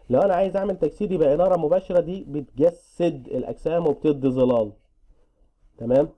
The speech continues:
لو انا عايز م-، م-، مش هعمل تجسيد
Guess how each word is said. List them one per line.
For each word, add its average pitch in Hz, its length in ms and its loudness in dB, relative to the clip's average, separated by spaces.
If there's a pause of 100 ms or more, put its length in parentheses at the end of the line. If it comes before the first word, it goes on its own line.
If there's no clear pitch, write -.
(420)
لو 135 160 0
انا 180 160 2
عايز 165 760 0 (720)
م-، 127 40 0
م-، 127 400 0
مش 127 180 -4
هعمل 156 280 0
تجسيد 156 520 -6